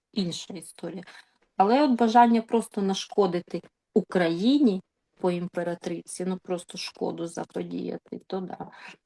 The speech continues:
М, плюс, е, чому Іерофант і карта зірка? М, щось показати світу. Іерофант взагалі це про медіа. Можливо, знаєте, як щось зробити для медіа, якусь картинку зробити,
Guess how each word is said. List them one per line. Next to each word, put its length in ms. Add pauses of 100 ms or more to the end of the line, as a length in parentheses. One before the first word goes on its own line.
(340)
М, 800
плюс, 640
е, 300 (1300)
чому 440 (920)
Іерофант 640
і 20
карта 400
зірка? 500 (1400)
М, 480
щось 220
показати 560
світу. 360
Іерофант 440
взагалі 460
це 180
про 160
медіа. 400 (720)
Можливо, 540
знаєте, 440
як 200
щось 300
зробити 480
для 140
медіа, 340
якусь 300
картинку 520
зробити, 640